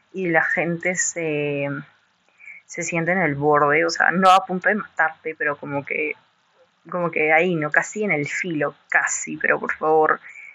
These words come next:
no vayan a intentarlo, si es que es muy peligroso.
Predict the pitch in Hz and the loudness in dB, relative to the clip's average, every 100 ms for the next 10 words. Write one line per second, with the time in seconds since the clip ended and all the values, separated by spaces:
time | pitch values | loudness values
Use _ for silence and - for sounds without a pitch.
0 | _ _ 175 170 165 160 156 160 160 151 | _ _ -6 2 4 4 2 -2 -4 -8
1 | - 151 151 147 147 143 147 - - - | -14 -6 2 4 4 2 0 -4 -14 -16
2 | 147 160 147 143 151 143 143 - - 156 | -14 -8 -6 -6 -6 -4 -4 -4 -8 -10
3 | 160 | -10